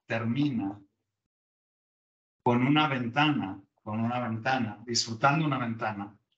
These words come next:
que ya tenía, que ya tenía.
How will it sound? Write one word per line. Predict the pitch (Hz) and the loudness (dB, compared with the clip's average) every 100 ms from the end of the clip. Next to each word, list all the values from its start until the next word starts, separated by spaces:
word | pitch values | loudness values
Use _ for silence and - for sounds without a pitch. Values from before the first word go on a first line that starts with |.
| _ _ _ _ _ _ _ - | _ _ _ _ _ _ _ -4
que | 139 135 | -2 2
ya | 147 147 | 0 0
tenía, | - 151 143 151 156 - - - _ _ _ _ _ _ _ | 2 2 4 2 0 -2 -10 -20 _ _ _ _ _ _ _
que | 117 110 | -4 0
ya | 110 - | 0 0
tenía. | 110 113 113 107 | -4 -4 -4 -6